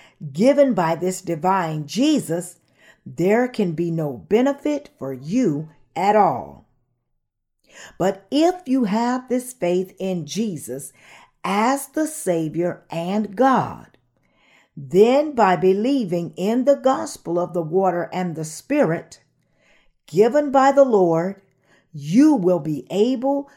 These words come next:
to receive the washing of sin and eternal life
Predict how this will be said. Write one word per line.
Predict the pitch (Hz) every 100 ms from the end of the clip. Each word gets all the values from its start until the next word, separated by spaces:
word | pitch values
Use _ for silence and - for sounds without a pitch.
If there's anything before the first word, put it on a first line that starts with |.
| _
to | - 190
receive | 139 151 156 - 220 247 269 254
the | 156
washing | 120 90 165 247 - 277 285 -
of | 160 139
sin | - - 285 247 165 156 156 _ _ _ _
and | 185 185
eternal | 170 160 - 185 156 139 123
life | 160 240 175 107 -